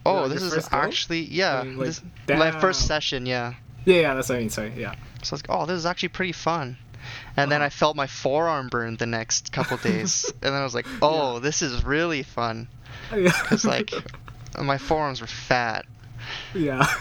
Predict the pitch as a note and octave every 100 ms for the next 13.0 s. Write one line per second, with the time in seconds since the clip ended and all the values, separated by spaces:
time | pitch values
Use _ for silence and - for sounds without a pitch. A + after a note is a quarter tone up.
0 | F3 F#3 - C#3+ C3+ C3+ C3 C3+ C3+ C3+
1 | A#2+ B2 - - - C3+ B2+ B2+ B2+ B2
2 | - - D3 C#3 C3+ C#3+ C#3+ D3 D3 B2
3 | A#2+ B2 A#2 A#2+ - - - - B2 B2+
4 | B2 A#2 A2+ - - - - C3+ D#3 F3+
5 | G#3 F3 C#3+ C#3+ C#3+ C3 C3+ C3+ - -
6 | - - - C3 B2+ B2+ A#2 A2+ A#2 C#3
7 | C3+ B2+ B2+ B2 B2 A#2+ A#2+ - C3 C3+
8 | B2+ C#3+ C3+ - - C3 B2+ B2+ - B2
9 | B2 A#2+ C3 - C3+ - C#3 C#3+ D3 D3+
10 | E3 F3 - - - - E3 D3 A#2 -
11 | - - - - - - D3 D3 B2+ B2+
12 | A#2+ A#2+ B2 B2+ A#2+ B2+ B2 A#2+ A#2+ B2